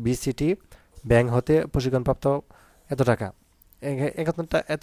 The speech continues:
টাকা আর কি ভাউচার আছে আর কি, ভাউচার এত টাকা, তেরো হাজার টাকা আর কি। প্রারম্ভিক মূলধনের পরিমাণ নির্ণয় করে, এটা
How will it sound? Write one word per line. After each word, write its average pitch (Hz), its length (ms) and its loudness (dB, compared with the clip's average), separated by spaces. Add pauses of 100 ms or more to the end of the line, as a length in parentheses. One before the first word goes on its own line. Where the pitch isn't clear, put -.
টাকা 135 140 2
আর - 80 -10
কি 131 140 0
ভাউচার 110 300 4
আছে - 180 -8
আর - 80 -8
কি, 113 120 -6
ভাউচার 95 200 -4 (220)
এত - 60 -8 (100)
টাকা, 101 140 -10 (140)
তেরো 117 180 -2
হাজার 95 180 -6
টাকা 98 180 -6
আর - 80 -12
কি। 147 80 -6 (2000)
প্রারম্ভিক 151 420 8
মূলধনের 156 360 4
পরিমাণ 147 320 6
নির্ণয় 123 220 -2
করে, 101 160 -4
এটা 127 80 -4